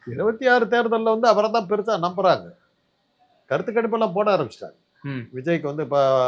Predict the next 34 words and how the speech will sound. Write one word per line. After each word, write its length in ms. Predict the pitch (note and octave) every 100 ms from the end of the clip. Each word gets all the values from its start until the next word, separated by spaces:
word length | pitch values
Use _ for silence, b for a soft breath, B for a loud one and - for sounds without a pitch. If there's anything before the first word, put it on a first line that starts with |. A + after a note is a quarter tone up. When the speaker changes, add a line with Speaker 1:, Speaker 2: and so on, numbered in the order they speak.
| B2+ B2 A#2+
Speaker 1:
லட்சக்கணக்கான, 600 | B2 B2+ C#3 C3 B2 A#2
அதாவது 500 | A#2+ C#3+ C3 A#2+ G#2+ _
Speaker 2:
கோடிக்கணக்கில். 460 | E3+ F3 D3 C3+ B2
Speaker 1:
எழுபது 360 | - D#3 E3+ D3
ப-, 280 | D3 C#3 C3+
பர்சன்ட்டுக்கு 440 | D3 C3+ D3 B2 B2+
மேல 320 | C3+ B2+ B2+
ஆதரவெல்லாம் 420 | B2 A#2+ C3 D3
அப்படின்னு 240 | C3 F3+ G3+
போட 240 | A3 G#3+
ஆரம்பிச்சிட்டாங்க. 380 | E3 A2 - - -
Speaker 2:
ஆஹா. 300 | C3+ B2+ B2
Speaker 1:
அதெல்லாம் 280 | C3 E3
போட 480 | E3+ E3 C3+ B2 A2+ A2+
ரெடி 160 | C#3+
பண்ணிட்டாங்க. 320 | D#3 A2 -
Speaker 2:
ம், 320 | D3+ C#3 C3 C3+
ம், 120 | B2+
ம். 140 | C3 B2 -
Speaker 1:
அதை 240 | - B2+
வச்சு 360 | D#3 A3+ F#3 - _
நான் 180 | - B2
தான் 160 | A3+ A3
சொல்றேன்ல, 480 | A3 A3 G#3 F#3 F3
தேர்தல் 460 | D#3+ A3 A#3+ A#3
நேர்மையா 340 | A#3 A#3 A3+ A3+
இருந்தா 280 | A3 G#3+
இவங்க 260 | A3 G#3 G3
யாருமே 420 | F3 F3 G3 G3
யாரும் 260 | F#3 E3 D#3+
இருக்க 200 | C#3 B2+
மாட்டாங்க. 300 | A#2+ - _ _
Speaker 2:
ம், 360 | C#3+ B2+ A2+
ம். 160 | A#2+ A2